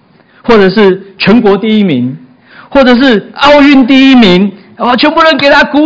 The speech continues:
掌，给他欢呼颁奖，然后，然后就有一朵云彩，然后把他接到天上去？不可能嘛！这个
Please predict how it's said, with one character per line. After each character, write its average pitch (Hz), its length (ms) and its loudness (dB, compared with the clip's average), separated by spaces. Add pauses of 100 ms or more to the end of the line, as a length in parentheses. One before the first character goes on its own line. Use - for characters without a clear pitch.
(160)
掌， 262 400 0
给 277 80 0
他 277 120 2
欢 294 320 0
呼 285 140 0
颁 269 280 0
奖， 151 280 -2 (160)
然 180 140 0
后， 220 360 0 (120)
然 208 120 0
后 247 60 4
就 220 140 0
有 185 60 0
一 233 80 -2
朵 123 220 -4
云 156 220 0
彩， 156 200 -6 (360)
然 139 120 -4
后 170 40 -4
把 131 120 -6
他 143 80 -2
接 160 240 -4
到 160 160 0
天 143 280 -4
上 127 240 -2
去？ 127 280 -8 (360)
不 - 80 -4 (160)
可 262 260 0
能 233 340 0
嘛！ 240 340 -2 (380)
这 - 100 -6
个 262 200 -2